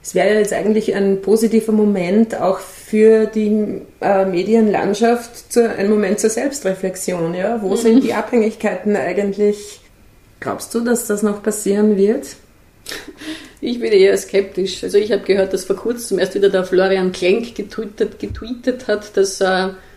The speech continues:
Speaker 2: dass eh alles super war, also dass, äh, während der Corona-Zeit, dass das alles schon gut war und einen Sinn gehabt hat. Und da frage ich mich, wo, wo lebt der? Ja? Ich meine, setzt er sich nicht mit den, äh, auseinander mit den Folgen, eben zum Beispiel auf Kinder und Jugendliche? Das ist das, womit ich mich sehr beschäftigt habe.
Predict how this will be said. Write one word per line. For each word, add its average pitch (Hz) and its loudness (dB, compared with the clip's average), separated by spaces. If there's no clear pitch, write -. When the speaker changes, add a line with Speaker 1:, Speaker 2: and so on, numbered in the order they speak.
Speaker 2:
dass - -2
eh 214 6
alles - 0
super 277 4
war, 247 2
also 202 0
dass, 202 -2
äh, 185 -2
während 190 -2
der - -6
Corona-Zeit, 208 -4
dass - -20
das 190 -8
alles 196 0
schon 185 0
gut 247 -4
war 233 2
und 196 0
einen 180 -2
Sinn 254 2
gehabt 208 -4
hat. 240 -6
Und 180 -6
da 202 0
frage 202 0
ich 220 -2
mich, 220 -4
wo, 190 4
wo 202 0
lebt 190 0
der? 170 4
Ja? 196 0
Ich 202 -4
meine, 208 2
setzt 190 -2
er 220 0
sich - -10
nicht 226 -6
mit 208 -8
den, 220 -6
äh, 180 -2
auseinander 202 0
mit 208 0
den 208 0
Folgen, 165 2
eben 196 2
zum 190 -4
Beispiel 180 -2
auf - -4
Kinder 196 0
und 196 -2
Jugendliche? 208 -2
Das 180 -8
ist 196 -4
das, 196 0
womit 190 2
ich - -8
mich 196 0
sehr 190 2
beschäftigt 190 -2
habe. 208 0